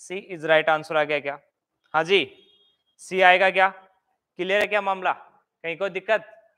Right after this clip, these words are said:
अच्छा, कुछ दिखाई नहीं दे रहा क्या? चलो, कुछ change कर देते हैं तो इसमें अपन, जो चीज आपको दिखाई नहीं दे रही वो,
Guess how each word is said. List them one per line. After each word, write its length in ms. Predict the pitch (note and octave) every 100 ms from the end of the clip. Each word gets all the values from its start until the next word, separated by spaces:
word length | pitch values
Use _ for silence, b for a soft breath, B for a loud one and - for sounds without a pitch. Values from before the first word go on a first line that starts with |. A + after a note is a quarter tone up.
| -
अच्छा, 200 | D3+ F#3
कुछ 200 | F3 F#3
दिखाई 300 | D3 - E3
नहीं 160 | F3+ G3
दे 100 | G3+
रहा 100 | G#3+
क्या? 180 | A#3 D#3+ - _ -
चलो, 200 | B2 A#2
कुछ 220 | C#3 -
change 200 | C3+ C3
कर 160 | C3+ B2
देते 240 | C3+ C3+
हैं 60 | C#3+
तो 60 |
इसमें 240 | C#3+ C#3 C3+
अपन, 240 | C#3 D3+ _ _ _ _ _ _ _ B2+
जो 100 | C#3+
चीज 220 | D3 C3+
आपको 240 | C#3 C3+
दिखाई 260 | B2+ A#2+ C3
नहीं 140 | C3
दे 100 | C3
रही 100 | C3
वो, 180 | C3 C3+